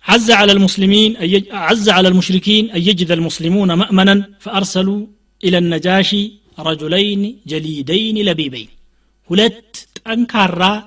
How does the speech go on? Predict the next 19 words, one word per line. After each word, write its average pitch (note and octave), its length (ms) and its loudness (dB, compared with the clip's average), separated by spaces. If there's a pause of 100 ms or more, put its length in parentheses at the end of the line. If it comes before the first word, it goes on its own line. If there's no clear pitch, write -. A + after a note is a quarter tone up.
(140)
ብልህ G#3 360 -2 (180)
አዋቂ E3+ 380 -4
የሚባሉ D#3+ 480 -4 (1400)
የቁረይሽ D#3+ 400 -4
ወጣቶች D#3+ 500 -4
ይመረጡና D3+ 600 -8 (360)
ወደ D3 160 -16
ሐበሻው C#3+ 440 -10
ንጉስ C#3 280 -10
ይላካሉ። C3+ 500 -12 (1700)
ያለ G3+ 360 2
የሌለ A3 400 4 (120)
አገሪቱ G3+ 420 2
ያመረተችውን G3 880 2
እንቆ፣ G#3+ 240 2 (1900)
በመካ F#3 340 -2
አካባቢ F#3+ 420 2
የሚመረቱ F#3+ 460 2
የነበሩ F#3+ 420 2